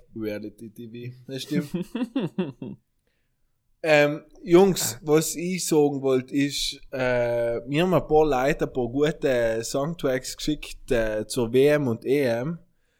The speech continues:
Speaker 1: Daraufhin möchte ich direkt etwas auf unsere Stubenmusik einpacken. Weil
Speaker 2: Okay.
Speaker 1: ich sag allem, was getun ist, ist getun.
Speaker 2: Okay.
Speaker 1: Und deswegen darfst du anfangen, hier ist.
Speaker 2: <laughs> Warte, okay. Ich, ich hab sogar ein Lied,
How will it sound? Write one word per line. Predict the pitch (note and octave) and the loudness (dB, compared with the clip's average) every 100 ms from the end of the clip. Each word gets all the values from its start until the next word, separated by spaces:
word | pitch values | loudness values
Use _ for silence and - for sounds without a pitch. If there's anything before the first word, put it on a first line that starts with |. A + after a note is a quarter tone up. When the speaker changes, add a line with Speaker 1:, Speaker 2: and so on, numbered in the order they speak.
| _ _ | _ _
Speaker 1:
Daraufhin | A#2 B2+ C#3+ D3+ D3 D#3 C3 | -6 -2 2 0 0 -4 0
möchte | D3+ D3 C#3 | -2 -2 -2
ich | B2+ A#2+ | -2 0
direkt | C3 C#3 C3 - - - _ | 0 0 -2 -4 -18 -20 _
etwas | B2 C3+ B2 | -8 -6 -8
auf | A2 | -8
unsere | A#2 G2+ | -8 -10
Stubenmusik | - B2 A#2 G#2+ G#2 G#2 A2 | -6 -6 -4 -6 -6 -6 -6
einpacken. | G2 G2 - G#2 - G#2 G2+ - - _ _ _ _ _ - - | -6 -8 -6 -8 -8 -16 -18 -20 -20 _ _ _ _ _ -20 -4
Weil | A#2+ A#2+ | 0 0
Speaker 2:
Okay. | - | 0
Speaker 1:
ich | D3+ | 2
sag | D#3+ | 4
allem, | C#3+ C#3+ C3 | 6 6 6
was | D3+ - | 4 4
getun | B2+ - D#3 D3 | -2 2 2 2
ist, | A#2 | 0
ist | B2+ - | -4 -6
getun. | G#2+ A2+ A2 G2 - - - | -6 -4 -4 -4 -8 -12 -8
Speaker 2:
Okay. | A#2+ A#2+ B2 A2 B2 - - - _ - _ _ _ _ _ _ - _ | -4 -2 0 -2 -6 -18 -20 -20 _ -20 _ _ _ _ _ _ -20 _
Speaker 1:
Und | C3 C3 C3+ | -2 0 4
deswegen | C#3 D3+ | 4 4
darfst | B2+ A2+ C#3 | 0 0 0
du | C#3 | -2
anfangen, | C3 A#2 G#2+ | -2 -4 -4
hier | G2+ G#2 | -8 -8
ist. | A2 - | -10 2
Speaker 2:
<laughs> | G3+ G#3+ A#3+ A#3+ C4 - A3+ G#3 | 2 6 4 8 6 8 6 6
Warte, | - E3 F3 - - - | 4 4 2 -4 -18 -8
okay. | C3 C#3+ C#3 C3+ G3+ G3+ B2 | -4 0 -2 -2 -6 -6 -2
Ich, | C3+ | 0
ich | C3+ C#3 | 2 4
hab | D3 D3+ | 4 4
sogar | D#3+ A#2+ A#2 A#2+ | 0 0 2 2
ein | A2 | 2
Lied, | A2+ B2 - | 0 -2 -4